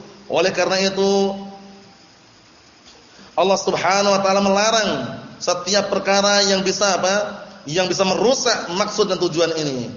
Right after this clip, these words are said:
Wa may yuzilhu aw yunqisuhu minal akhlaqis sayyi'ah. Dan setiap perkara yang bisa menghilangkan atau mengurangi akhlak atau barakallahu fikum,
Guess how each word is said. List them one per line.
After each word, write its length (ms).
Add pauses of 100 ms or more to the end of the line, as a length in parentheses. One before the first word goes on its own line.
(280)
Wa 180
may 160
yuzilhu 640
aw 220
yunqisuhu 580
minal 240
akhlaqis 480
sayyi'ah. 640 (400)
Dan 240
setiap 400
perkara 400
yang 80
bisa 160
menghilangkan 560
atau 160
mengurangi 560
akhlak 320 (1120)
atau 160
barakallahu 480
fikum, 560